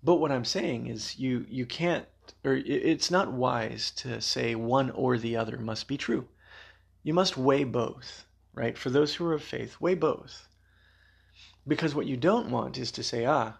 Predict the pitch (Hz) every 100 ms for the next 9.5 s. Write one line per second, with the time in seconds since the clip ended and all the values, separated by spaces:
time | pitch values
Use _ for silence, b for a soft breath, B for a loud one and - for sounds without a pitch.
0 | _ 127 117 143 - 127 113 110 147 127
1 | 117 - 135 131 117 - 160 165 123 113
2 | - 110 107 - - 165 160 190 185 240
3 | 226 123 113 107 110 - - - - -
4 | 123 151 170 143 196 123 123 - _ _
5 | _ _ _ _ - 180 185 180 202 214
6 | - - - - _ _ _ _ _ _
7 | _ _ _ _ _ - 127 170 202 151
8 | - - 151 - 131 131 123 113 120 123
9 | 117 123 120 127